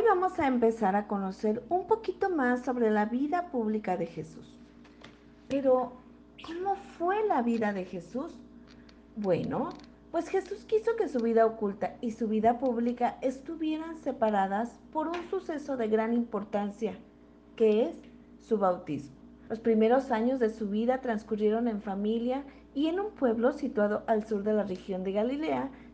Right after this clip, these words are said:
llamado Nazaret. Desde esta pequeña aldea al sur viajó unos cien kilómetros hasta un lugar a orillas del río Jordán.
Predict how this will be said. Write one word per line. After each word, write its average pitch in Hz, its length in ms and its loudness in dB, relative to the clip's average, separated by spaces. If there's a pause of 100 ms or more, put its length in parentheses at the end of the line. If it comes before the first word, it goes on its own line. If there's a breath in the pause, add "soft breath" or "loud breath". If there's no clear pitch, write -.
llamado 226 500 6
Nazaret. 180 580 -2 (600 loud breath)
Desde 294 340 6
esta 247 220 4
pequeña 220 480 0
aldea 208 400 2
al 202 180 -2
sur 311 540 -8
viajó 226 500 0 (540 loud breath)
unos 311 420 -2
cien 349 380 -4
kilómetros 262 720 0 (100)
hasta 240 280 -2
un 247 140 2
lugar 269 420 -2 (240)
a 214 100 4
orillas 214 480 2
del 190 180 -4
río 185 200 0
Jordán. 160 400 -4